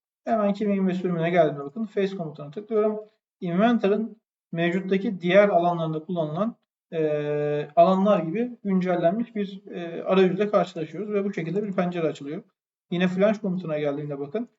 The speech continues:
şuradan tıklıyorum ve artık çok daha modern, Inventor'ın diğer genel olarak oluşturulmuş olan arayüzleriyle uyumlu bir arayüz görüyorum. Şuradan bakın corner'lara, köşelere hızlıca müdahale edebiliyorum.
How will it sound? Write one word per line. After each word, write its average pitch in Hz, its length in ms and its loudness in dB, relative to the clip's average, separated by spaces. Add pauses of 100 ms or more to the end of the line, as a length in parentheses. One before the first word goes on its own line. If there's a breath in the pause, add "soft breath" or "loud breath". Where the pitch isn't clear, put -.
(200)
şuradan 165 400 -4
tıklıyorum 208 580 0 (280)
ve 185 60 -2
artık 190 400 0
çok 208 240 -4
daha 151 140 4
modern, 151 360 0 (200)
Inventor'ın 196 680 2
diğer 185 300 4 (260)
genel 175 240 0
olarak 160 400 0
oluşturulmuş 156 520 -8
olan 151 200 -4
arayüzleriyle 156 580 0
uyumlu 180 480 0 (420)
bir 220 120 0
arayüz 202 400 4
görüyorum. 151 440 -6 (320)
Şuradan 240 440 0
bakın 233 400 -2
corner'lara, 190 560 4
köşelere 165 440 0
hızlıca 160 380 0
müdahale 165 360 2
edebiliyorum. 147 680 -4